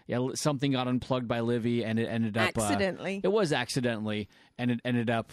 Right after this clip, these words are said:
Speaker 1: crashing GarageBand and not saving a thing that we had done. So yes, we're back, uh, and we are excited because so many things are happening in July. San Diego, San Diego Comic-Con.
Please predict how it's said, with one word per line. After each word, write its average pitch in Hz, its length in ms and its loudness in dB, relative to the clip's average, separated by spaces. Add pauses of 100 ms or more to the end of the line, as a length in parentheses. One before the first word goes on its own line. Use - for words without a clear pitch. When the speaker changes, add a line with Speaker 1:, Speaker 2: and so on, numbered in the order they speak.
(220)
Speaker 1:
crashing 131 640 0
GarageBand 113 480 0
and 117 100 0
not 117 180 -2
saving 120 340 0
a 107 80 -2
thing 139 380 2
that 127 100 4
we 120 160 2
had 113 160 0
done. 104 240 -2
So 135 140 2
yes, 156 240 2
we're 170 140 4
back, 196 360 -2 (300)
uh, 147 340 0
and 156 240 2
we 170 140 4
are 160 100 2
excited 156 560 0
because 151 400 0
so 190 240 2
many 185 160 4
things 160 260 2
are 151 60 2
happening 151 360 2
in 147 100 4
July. 139 380 2
San 190 360 -2
Diego, 175 360 2
San 196 340 -4
Diego 165 440 2
Comic-Con. 147 800 0